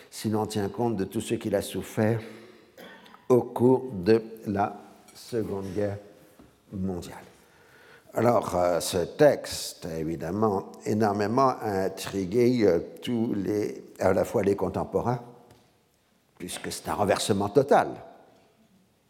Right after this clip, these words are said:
euh, de la politique soviétique, et en même temps, euh, ça a aussi, euh, tout à fait intrigué les gens,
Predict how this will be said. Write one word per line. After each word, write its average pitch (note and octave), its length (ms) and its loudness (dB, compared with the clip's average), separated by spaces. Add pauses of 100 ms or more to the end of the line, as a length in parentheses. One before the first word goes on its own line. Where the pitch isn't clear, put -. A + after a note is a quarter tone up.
(500)
euh, F#2 480 -4
de D#2+ 300 -2
la F#2+ 220 2
politique F#2 440 -6
soviétique, F2+ 580 -8 (840)
et - 380 4
en G#2+ 140 0
même G2 360 -4
temps, A#2 340 -2 (1200)
euh, F#2+ 260 -2
ça G#2+ 720 0
a E2+ 40 -2
aussi, G2 640 -6
euh, C#2+ 220 -4 (340)
tout G2 180 -8
à F2 100 -4
fait G#2+ 240 -6
intrigué F2 560 -4
les E2 180 -4
gens, G2+ 440 -4